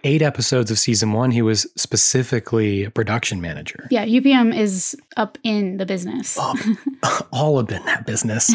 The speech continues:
Speaker 1: <laughs> And honestly, like, the line producer and, like, production manager, they kind of, they can often be pretty i-, interchangeable. I know people who do both.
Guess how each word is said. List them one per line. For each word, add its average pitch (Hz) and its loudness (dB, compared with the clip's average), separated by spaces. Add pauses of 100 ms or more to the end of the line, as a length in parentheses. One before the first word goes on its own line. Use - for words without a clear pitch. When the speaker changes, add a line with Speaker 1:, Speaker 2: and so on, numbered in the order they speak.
(160)
Speaker 1:
<laughs> - 0
And 143 4
honestly, 135 2
like, 120 0
the 127 0
line 117 2
producer 117 0
and, 110 0
like, 107 -2
production 110 -2
manager, 123 0
they 113 -2
kind 113 -2
of, 110 -2 (280)
they 131 2
can 131 -2
often 120 0
be 104 0
pretty 101 -4
i-, 113 -8
interchangeable. 98 -6
I 101 -2
know 127 0
people 117 0
who 107 -2
do 101 -6
both. - -12